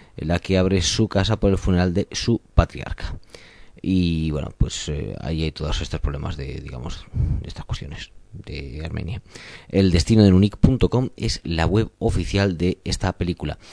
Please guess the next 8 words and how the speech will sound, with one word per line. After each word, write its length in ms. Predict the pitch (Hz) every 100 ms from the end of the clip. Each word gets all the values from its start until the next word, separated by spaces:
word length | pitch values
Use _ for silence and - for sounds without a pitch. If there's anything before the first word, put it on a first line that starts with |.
| - - -
Eleven 380 | 120 156 165
Men 160 | 160 165 -
Out, 340 | 151 110 - - -
o 400 | - 90 90 95 -
en 260 | 90 85
Fuera 280 | - 98 87
del 100 | 85
Vestuario, 540 | 87 - 117 117 147